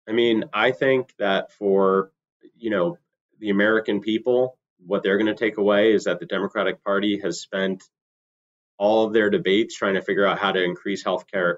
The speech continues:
coverage for them, and they're arguing about how to do it. So I think on the whole, that's a positive. And I think, you know, Warren in particular is trying to be very careful not to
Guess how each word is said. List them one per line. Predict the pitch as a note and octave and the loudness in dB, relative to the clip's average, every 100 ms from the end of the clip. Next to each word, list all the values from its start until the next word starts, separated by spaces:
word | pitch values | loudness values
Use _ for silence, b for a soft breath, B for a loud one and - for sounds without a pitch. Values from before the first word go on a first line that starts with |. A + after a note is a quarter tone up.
| - | -6
coverage | A2 F2+ F2 E2 | -6 -2 -2 -4
for | E2+ E2+ | -4 -4
them, | F#2+ G#2+ - _ | -4 -8 -10 _
and | E2+ F2 | -8 -2
they're | F2+ | 0
arguing | F#2 F2+ F#2 | 2 2 0
about | F2 E2 | 0 -2
how | F2 | -4
to | D#2 | -6
do | C#2 - | -8 -8
it. | C2 _ _ | -10 _ _
So | _ | _
I | F#2+ F#2+ | -4 -2
think | G#2+ G#2 F#2+ _ | 0 -2 -2 _
on | G2+ G2 | -6 -4
the | F2 | -2
whole, | F#2+ G2+ A2+ | 0 2 2
that's | G#2 F2 | 2 -2
a | - | -8
positive. | F#2 F2+ G2+ B2+ D#3 D#3 _ _ _ _ _ | -2 -2 0 0 0 -4 _ _ _ _ _
And | G#2+ A2+ | -4 0
I | A2+ | 0
think, | A#2 B2 B2+ - _ _ | 2 2 2 -2 _ _
you | B2+ | 0
know, | D3 G2+ - - _ _ | 2 2 -2 -10 _ _
Warren | G#2 G#2 A#2 B2 B2+ | -4 2 4 4 4
in | B2+ | 2
particular | B2+ A2+ F2+ F#2 F#2 F#2+ A#2 | -2 -4 -4 0 2 4 2
is | A#2+ F#2+ | 0 -4
trying | F#2+ G#2 | -4 -2
to | G#2 | 0
be | G2 | 0
very | E2+ F2+ A#2+ | 2 2 0
careful | A#2 E2+ E2+ G#2+ | -2 -6 -4 -4
not | G#2 E2+ F#2 - | -2 0 -2 -4
to | G2+ F#2+ | -2 -2